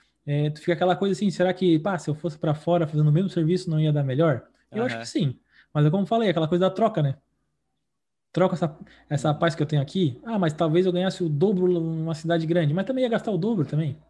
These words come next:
Speaker 2: Sim.
Speaker 1: É. Pra, pra viver em São Paulo, em Floripa, tu vai gastar o dobro, o triplo, brincando. Então, tu faz o cálculo também, às vezes. Ah, mas, ah, e aí largar tudo isso aqui, eu tenho essa paz que eu tenho aqui, a segurança que eu tenho aqui,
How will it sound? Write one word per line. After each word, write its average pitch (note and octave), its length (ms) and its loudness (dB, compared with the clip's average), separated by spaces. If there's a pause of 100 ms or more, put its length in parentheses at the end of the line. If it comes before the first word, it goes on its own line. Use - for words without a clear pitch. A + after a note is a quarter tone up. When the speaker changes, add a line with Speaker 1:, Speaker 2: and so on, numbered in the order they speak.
(100)
Speaker 2:
Sim. A2+ 720 -16
Speaker 1:
É. D#3+ 260 0 (760)
Pra, D3+ 120 0
pra D#3 160 -2
viver D3+ 180 2
em F3 40 0
São D#3 220 0
Paulo, D3+ 460 0
em C3 40 -6
Floripa, C#3 720 0
tu F#3+ 100 -10
vai C4 160 0
gastar C4 240 -2
o A#3 60 -2
dobro, A#3 280 0
o - 20 -8
triplo, B3 340 2
brincando. F3+ 560 0 (720)
Então, F3 180 -2
tu - 80 -6
faz C#4+ 180 2
o B3+ 60 0
cálculo D#3+ 320 2
também, D3 200 2
às C3 80 0
vezes. C3+ 160 -4
Ah, C4+ 240 -6
mas, B2+ 400 -8
ah, F#3 180 -4
e C3+ 80 -4
aí E3+ 220 2
largar D#3 260 0
tudo G#3+ 220 -6
isso F#3+ 120 -8
aqui, E3+ 120 -4
eu E3 40 -2
tenho F3 120 -2
essa D3+ 140 -6
paz F3 220 0
que - 60 -6
eu D3+ 40 0
tenho D3+ 160 0
aqui, D3+ 140 -2
a D3+ 40 0
segurança D#3 440 0
que C#3+ 60 -2
eu D3 40 -2
tenho D3 160 0
aqui, D#3 300 -4